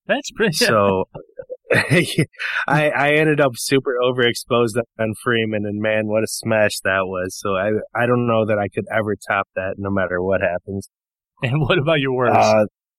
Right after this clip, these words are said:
Speaker 2: uh, it would be the similar situation, sending that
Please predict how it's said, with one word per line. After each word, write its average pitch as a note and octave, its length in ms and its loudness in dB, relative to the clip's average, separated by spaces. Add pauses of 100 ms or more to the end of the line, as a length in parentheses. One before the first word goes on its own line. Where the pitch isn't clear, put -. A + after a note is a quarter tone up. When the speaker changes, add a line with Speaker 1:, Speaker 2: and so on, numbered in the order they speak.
(440)
Speaker 2:
uh, B2 420 2 (120)
it C3+ 220 4
would B2+ 260 2
be B2 300 2
the A2+ 300 0
similar A2+ 600 -2
situation, G#2+ 880 -4
sending G#2+ 340 -2
that G#2 180 -2